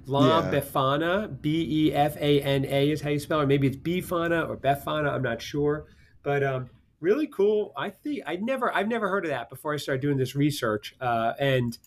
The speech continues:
Speaker 1: I was just like, "Wow, okay." So she flies around the night of January fifth and gives gifts, which is really cool because in America,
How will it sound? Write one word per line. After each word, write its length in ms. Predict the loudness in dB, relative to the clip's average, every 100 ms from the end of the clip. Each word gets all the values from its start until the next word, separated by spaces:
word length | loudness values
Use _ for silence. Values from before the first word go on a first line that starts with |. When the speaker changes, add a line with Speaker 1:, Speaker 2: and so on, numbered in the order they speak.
| _ _ _ _ _ -10
Speaker 1:
I 80 | -2
was 100 | -2
just 140 | 0 -2
like, 120 | 0
"Wow, 260 | -2 -2 -6
okay." 200 | -2 -2
So 140 | -2
she 240 | -6 -4 -4
flies 640 | -6 -12 -4 0 0 0
around 320 | 0 0 0
the 80 | -2
night 260 | 0 0 0
of 80 |
January 420 | 0 0 0 0 -2
fifth 300 | -2 -4 -2
and 100 | -6
gives 340 | -4 -4 -4 -12 _ _ -2
gifts, 380 | 0 0 -4
which 180 | -8 -8
is 80 | -6
really 200 | -2 -4
cool 220 | -4 -4
because 280 | 0 0 0
in 60 | 0
America, 640 | 2 0 0 -2 -2 -4